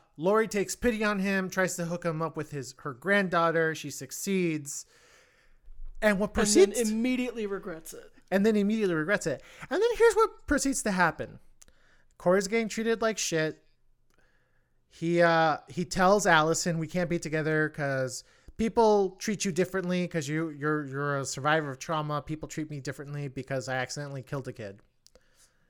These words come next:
Speaker 1: Meets the band geeks again. Gets thrown over a bridge. And then Michael Myers drags him into a sewer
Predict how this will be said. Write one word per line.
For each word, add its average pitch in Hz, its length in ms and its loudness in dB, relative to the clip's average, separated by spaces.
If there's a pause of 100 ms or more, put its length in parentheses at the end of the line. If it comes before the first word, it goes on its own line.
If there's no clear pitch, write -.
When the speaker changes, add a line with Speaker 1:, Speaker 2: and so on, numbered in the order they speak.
(640)
Speaker 1:
Meets 254 360 4
the 359 120 4
band 214 460 8
geeks 185 320 -2
again. 123 560 -2 (1120)
Gets 269 280 6
thrown 285 340 6
over 233 320 8
a 147 60 0
bridge. 113 680 -6 (1500)
And 196 260 4
then 202 580 4 (380)
Michael 196 560 8
Myers 180 520 4
drags 170 380 4
him 208 100 0
into 180 240 -2
a 151 60 0
sewer 131 640 0